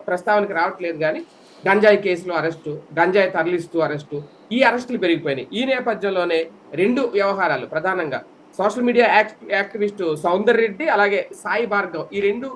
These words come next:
కేసుల వ్యవహారాల్లో అటు హైకోర్టు, ఇటు సీబీసీఐడీ కూడా, ఆ కోర్టులో రెండు కూడా ఆగ్రహాలు వ్యక్తం చేసినాయి. ఒక పక్క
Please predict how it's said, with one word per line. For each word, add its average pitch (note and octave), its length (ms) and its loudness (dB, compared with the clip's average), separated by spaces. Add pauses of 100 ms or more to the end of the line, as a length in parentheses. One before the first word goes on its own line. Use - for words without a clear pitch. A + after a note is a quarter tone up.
(140)
కేసుల G#3+ 280 -2
వ్యవహారాల్లో E3+ 720 -2
అటు E3 320 0 (320)
హైకోర్టు, A#3+ 540 6 (300)
ఇటు A#3+ 160 -2
సీబీసీఐడీ A#3+ 800 0
కూడా, G#3+ 280 -4 (200)
ఆ F3 140 2
కోర్టులో A#3 480 0
రెండు A#3+ 260 4
కూడా B3 200 2
ఆగ్రహాలు G#3 380 4
వ్యక్తం C#3 340 -8
చేసినాయి. A#2+ 260 -14 (320)
ఒక E3+ 140 0
పక్క G#3 540 0